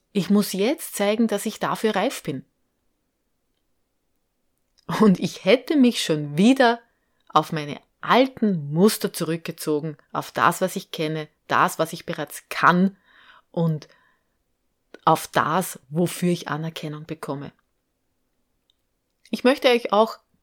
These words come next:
mit diesem Podcast wieder inspirieren, genau dasselbe für euch zu tun. Euch nicht aufzuhalten mit dem, was ihr schon könnt, nicht auf das zu konzentrieren, wofür ihr Anerkennung bekommt,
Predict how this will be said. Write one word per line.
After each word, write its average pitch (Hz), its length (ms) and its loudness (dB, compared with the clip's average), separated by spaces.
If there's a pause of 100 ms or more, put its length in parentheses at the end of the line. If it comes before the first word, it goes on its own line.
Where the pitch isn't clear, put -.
(120)
mit - 260 0
diesem 311 220 2
Podcast - 800 -4
wieder 202 320 2
inspirieren, 247 680 0 (160)
genau 170 300 2
dasselbe 170 420 -4
für - 160 -8
euch 156 200 -6
zu - 140 -14
tun. - 240 -14 (460)
Euch 170 220 -6
nicht 185 380 -2
aufzuhalten 156 880 -2 (160)
mit 165 240 -6
dem, 165 240 -2
was 156 200 -4
ihr 170 160 -8
schon 165 300 -8
könnt, 214 420 0 (880)
nicht 196 300 2
auf - 240 -2
das 180 300 4
zu 220 100 -2
konzentrieren, 170 840 -6 (260)
wofür 180 260 -2
ihr - 240 -4
Anerkennung 170 680 -2
bekommt, 165 600 -4